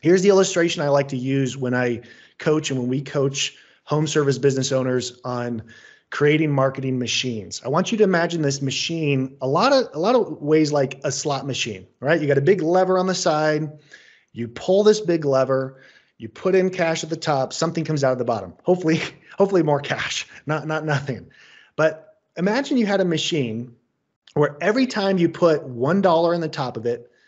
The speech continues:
ten dollars came out. How, how would you feel about that? Comment down in chat below. How would you feel about that type of machine? How fast would you be putting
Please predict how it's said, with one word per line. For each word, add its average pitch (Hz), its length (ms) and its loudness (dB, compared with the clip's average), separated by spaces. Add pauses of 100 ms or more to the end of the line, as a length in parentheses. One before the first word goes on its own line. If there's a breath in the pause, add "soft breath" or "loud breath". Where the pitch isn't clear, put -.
(400 soft breath)
ten 156 180 -2
dollars 147 340 2
came 127 260 -8
out. 104 240 -12 (880)
How, 151 140 -4
how 143 180 -2
would 170 120 0
you 151 80 -2
feel 139 240 -2
about 120 140 -2
that? 101 180 -10
Comment 165 260 0
down 160 160 0
in 147 80 -2
chat 135 260 -2
below. 127 200 0
How 139 140 0
would 180 140 0
you 185 100 0
feel 160 340 2
about 127 200 0
that 127 160 -4
type 127 180 -4
of 123 60 -6
machine? 117 320 -6 (200 soft breath)
How 240 140 -2
fast - 800 -2
would 127 140 -4
you 139 100 -2
be 135 120 -2
putting 131 560 -2